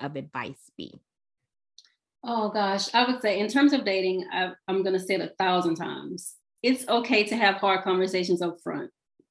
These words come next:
Speaker 2: And if the guy that you're talking to, if it's too much,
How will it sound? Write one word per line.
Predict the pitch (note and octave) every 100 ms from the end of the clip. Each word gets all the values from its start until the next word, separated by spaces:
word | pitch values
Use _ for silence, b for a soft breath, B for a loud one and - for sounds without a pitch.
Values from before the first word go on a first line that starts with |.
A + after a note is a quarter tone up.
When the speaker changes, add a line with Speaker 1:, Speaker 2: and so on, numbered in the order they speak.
| _ _ _ G#3+
Speaker 2:
And | A3 G#3+ -
if | C4 D4 C#4+ - - _
the | G3 F#3+
guy | G3 A3 A#3+
that | G#3
you're | G3+
talking | - G3+ G3+ G3+ -
to, | G#3 G3+ G3 F#3+
if | F#3+
it's | D#3 -
too | - D4+
much, | D4 G3+ A3 - - -